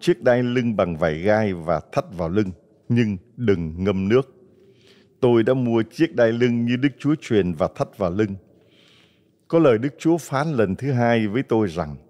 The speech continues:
"Ngươi hãy cầm lấy chiếc đai ngươi đã mua và đang thắt ở lưng. Hãy đứng dậy, đi đến Euphrates và đem giấu trong một kẽ đá." Tôi đi giấu đai lưng ấy ở Euphrates như Đức Chúa đã truyền cho tôi.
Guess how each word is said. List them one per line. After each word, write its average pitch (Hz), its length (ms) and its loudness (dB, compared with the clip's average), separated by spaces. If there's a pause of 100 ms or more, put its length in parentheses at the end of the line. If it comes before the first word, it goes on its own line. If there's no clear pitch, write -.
(460)
"Ngươi 135 160 2
hãy 147 140 2
cầm 101 360 0
lấy 120 320 2
chiếc - 220 -2
đai 120 260 2
ngươi 113 180 2
đã 123 120 0
mua 123 420 2 (140)
và 87 120 -4
đang 95 240 -4
thắt - 200 -6
ở 85 160 -2
lưng. 101 260 0 (680)
Hãy 147 160 0
đứng 165 220 -2
dậy, 135 180 4 (160)
đi 131 140 -4
đến 127 280 2 (240)
Euphrates 113 760 -2
và 90 160 -2
đem 104 280 0
giấu 120 360 0
trong 98 220 -4
một 82 140 -4 (120)
kẽ 104 180 0
đá." 107 260 -2 (960)
Tôi 110 420 2
đi 104 180 -4
giấu 120 220 2
đai 120 120 2
lưng 107 220 0
ấy 113 240 4
ở 82 200 -2
Euphrates 104 640 -2 (320)
như 117 160 0
Đức 135 120 -2 (100)
Chúa 135 180 -2
đã 131 200 0
truyền 82 320 -2
cho 98 180 0
tôi. 92 340 -2